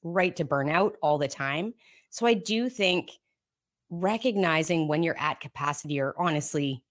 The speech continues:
um, I try and teach my <laughs> clients to do it before capacity, <laughs> before they get to the point where they're scrambling.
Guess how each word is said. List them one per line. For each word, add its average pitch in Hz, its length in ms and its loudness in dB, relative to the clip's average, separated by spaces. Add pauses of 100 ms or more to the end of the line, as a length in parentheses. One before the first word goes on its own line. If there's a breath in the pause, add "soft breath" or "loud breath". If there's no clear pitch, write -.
um, 139 360 0
I 147 60 -4
try 156 180 -2
and 139 100 -2
teach - 200 -6
my 135 100 -2
<laughs> - 20 -16
clients - 420 -8
to 165 100 -2
do 160 100 2
it - 100 -2
before 240 340 4
capacity, 160 680 0
<laughs> - 20 -2
before 214 340 4
they 185 100 6
get 160 200 2
to 160 60 -10
the 156 60 -2
point 151 260 0
where 151 80 -2
they're 139 120 -2
scrambling. 135 800 -4